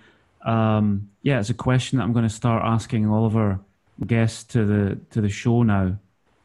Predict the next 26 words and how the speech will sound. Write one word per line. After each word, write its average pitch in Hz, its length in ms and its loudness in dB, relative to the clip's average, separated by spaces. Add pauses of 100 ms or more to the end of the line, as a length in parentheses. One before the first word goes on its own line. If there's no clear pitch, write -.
(160)
uh, 107 420 0
in 110 120 -2
terms 123 260 2
of 110 80 2
well-being. 107 840 2 (360)
Um, 101 500 0 (340)
so 143 160 0
for 143 140 0
you, 175 260 4
what, 180 200 0
what, 165 180 -2 (160)
what 147 240 -2
does 131 160 0
well-being 131 720 4
mean? 208 440 4 (380)
And 127 260 2
if 143 220 0
it - 580 -6
does 160 240 0
have 165 120 2
a 143 60 0
part 131 320 0
in 117 100 2
your 110 140 2
own 139 180 4
life, 101 540 -2